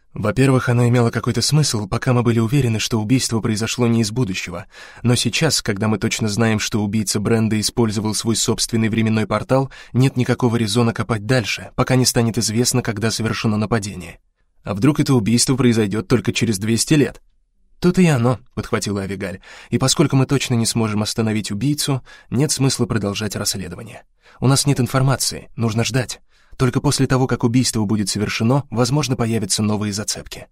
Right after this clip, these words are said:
"Думаешь, убийца один из тех, кто был с нами внизу?" "Все были в шоке", заметила Авигаль.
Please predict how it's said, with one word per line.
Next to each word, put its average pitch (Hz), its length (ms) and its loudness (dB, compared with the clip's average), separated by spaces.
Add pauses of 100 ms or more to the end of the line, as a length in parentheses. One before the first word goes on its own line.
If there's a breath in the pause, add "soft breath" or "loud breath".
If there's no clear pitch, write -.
(640)
"Думаешь, 127 420 2
убийца 147 320 2
один 139 220 4
из 127 120 0
тех, 143 160 2
кто - 140 0
был 123 160 4
с - 80 0
нами 120 180 6
внизу?" 113 380 0 (680)
"Все - 180 -4
были 107 160 0
в 95 60 -4
шоке", - 400 -2
заметила 101 420 -4
Авигаль. 92 340 -8